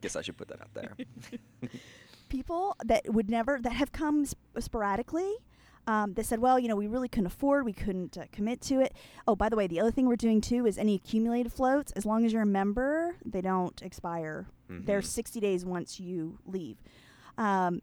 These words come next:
Speaker 2: but
Speaker 1: Huh.
Speaker 2: people have been signing up like crazy. Now, that's very cool. Uh, I'm still, of course, it, it'll take a few months to find out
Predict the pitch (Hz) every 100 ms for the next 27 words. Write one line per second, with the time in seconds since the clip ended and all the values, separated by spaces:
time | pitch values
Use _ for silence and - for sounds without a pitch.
0 | - 202 - 240 311 311 349 381 277 254
1 | 208 196 208 214 233 220 214 262 226 196
2 | 196 190 - _ - _ 202 202 _ -
3 | 220 220 - - 202 214 220 - 349 359
4 | 226 226 - - - _ - 202 - 220
5 | - 233 202 202 202 190 190 208 - 214
6 | 220 202 196 175 - 190 196 190 185 170